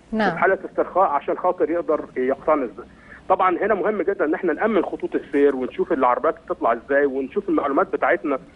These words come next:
Speaker 2: ون-، ونحاول نقلل قدر المعرفة في المعلومات عشان خاطر ما تكونش في تسريب،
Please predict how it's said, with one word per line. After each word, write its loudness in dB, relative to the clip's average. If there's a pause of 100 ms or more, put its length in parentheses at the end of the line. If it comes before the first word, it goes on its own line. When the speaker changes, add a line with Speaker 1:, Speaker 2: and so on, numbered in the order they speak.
(180)
Speaker 2:
ون-، 2
ونحاول 0
نقلل -2
قدر -2
المعرفة 0
في -2
المعلومات 0
عشان -6
خاطر -2
ما -6
تكونش -8
في 0
تسريب، 0